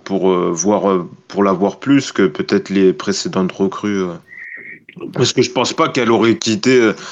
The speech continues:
euh, Canal juste pour cinquante minutes inside et la Coupe du Monde de rugby, euh, qui va durer, euh, deux mois. Même si après, il y a les matchs tests, donc ça s'inscrit, le rugby, en tout cas,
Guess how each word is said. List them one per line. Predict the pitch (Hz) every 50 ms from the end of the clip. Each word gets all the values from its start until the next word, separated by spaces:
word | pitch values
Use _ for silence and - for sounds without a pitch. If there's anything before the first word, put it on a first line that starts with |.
| - - -
euh, | 101 98
Canal | - - 101 104 123 127 120
juste | 107 107 98 95
pour | - 95 92
cinquante | - - - - 113 95
minutes | 113 110 110 110 107 95 110
inside | 107 98 - 123 123 120 104 107
et |
la | 101 101 101 95
Coupe | - - 107 92
du | 90 104
Monde | 104 107 104 104
de | 98 101
rugby, | 92 98 95 85 87 87 113 120 123 117
euh, | 107 98 92 90 87 - - - - - - _
qui | - - 101
va | - - 92
durer, | 80 - 98 92 95 107 107
euh, | 101 101 98
deux | 85 104
mois. | 104 110 110 107
Même | 113 113 107
si | - - 135
après, | 123 98 - 135 131
il | 120
y |
a | 113
les | 110 110
matchs | 110 107 104 - - -
tests, | - 139 131 113
donc | 95 107 104 95
ça | - - 98
s'inscrit, | - - 101 95 - - - 113 104
le | 107 104
rugby, | 98 98 95 92 92 120
en | 120
tout | 101 - 107 95
cas, | - 127 120 -